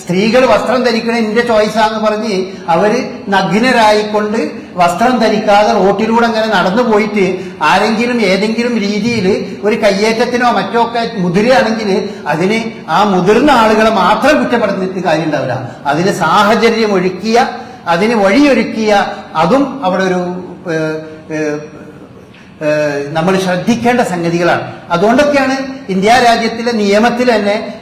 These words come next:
വസ്ത്രം അഴിച്ച് ഒരാൾക്ക് എന്ത് ചെയ്യാൻ പാടില്ല, ഏ, പൊതുവഴിയിലൂടെ വസ്ത്രം അഴിച്ച് ഒരാൾക്ക്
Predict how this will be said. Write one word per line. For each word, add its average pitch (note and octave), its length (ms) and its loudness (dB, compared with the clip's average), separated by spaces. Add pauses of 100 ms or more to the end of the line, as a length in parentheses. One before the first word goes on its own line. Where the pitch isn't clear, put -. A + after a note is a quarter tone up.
വസ്ത്രം F3+ 520 0
അഴിച്ച് G3 320 -2
ഒരാൾക്ക് G3 460 2
എന്ത് F#3 180 -4
ചെയ്യാൻ F3+ 160 0
പാടില്ല, D#3+ 580 -2 (180)
ഏ, D#3+ 80 -2 (500)
പൊതുവഴിയിലൂടെ F3 720 0
വസ്ത്രം F3 420 -4
അഴിച്ച് C#3+ 280 -8
ഒരാൾക്ക് C3+ 460 -6